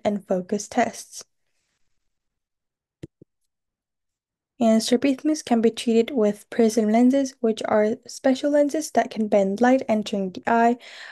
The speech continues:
orthoptics, eye muscle surgery, and some more. And next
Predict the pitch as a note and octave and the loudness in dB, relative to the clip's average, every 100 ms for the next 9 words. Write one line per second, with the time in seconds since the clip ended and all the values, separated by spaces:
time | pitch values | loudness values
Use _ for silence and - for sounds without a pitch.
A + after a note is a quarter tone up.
0 | - - A3 G#3+ B3+ - C4+ C4 - - | -6 0 0 2 -2 0 0 0 -4 -4
1 | A#3 A3+ G#3 G3+ G3 F#3+ C4 C4 B3+ C4 | 0 0 0 -2 -6 -2 2 2 2 0
2 | C4 C4 B3 G#3 G3+ - A3 A3 - C4 | 0 0 -2 -6 -6 -4 -2 -2 -6 -10
3 | - _ _ _ _ _ _ _ _ _ | -18 _ _ _ _ _ _ _ _ _
4 | _ _ _ _ _ _ _ _ _ _ | _ _ _ _ _ _ _ _ _ _
5 | _ _ _ _ B3 A#3 A#3 C#4 C#4 - | _ _ _ _ -2 2 2 2 0 -10